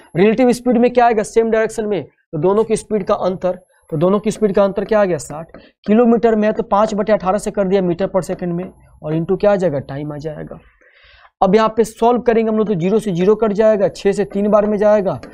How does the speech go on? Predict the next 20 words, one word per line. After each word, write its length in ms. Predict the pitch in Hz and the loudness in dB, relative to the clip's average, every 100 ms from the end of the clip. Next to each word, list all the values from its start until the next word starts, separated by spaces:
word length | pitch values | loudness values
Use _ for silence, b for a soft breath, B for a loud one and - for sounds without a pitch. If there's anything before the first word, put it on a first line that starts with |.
| B B _ | B B _
पाँच 200 | 180 185 | 0 0
से 140 | 190 185 | 0 0
ये 80 | |
दस 240 | 151 175 185 | 0 -2 0
बार 180 | 196 196 | -2 0
में 120 | 196 | 0
जाएगा, 360 | 196 196 190 160 - b b | 0 2 0 -2 -6 b b
तो 80 | - | -12
तीन 280 | 143 185 196 | -6 -2 0
दहा 180 | 190 185 | 0 0
के 120 | 180 | -2
क्या 160 | 180 202 | -2 0
हो 100 | 202 | 0
गया, 160 | 165 180 | 0 -6
तीस। 320 | - 170 - B B _ _ | -8 -10 -10 B B _ _
तीस 200 | 226 - | -2 0
सेकंड 320 | 202 202 208 | -2 0 0
में 160 | 202 190 | 2 2
जो 120 | 170 | 0
है 160 | 160 | 0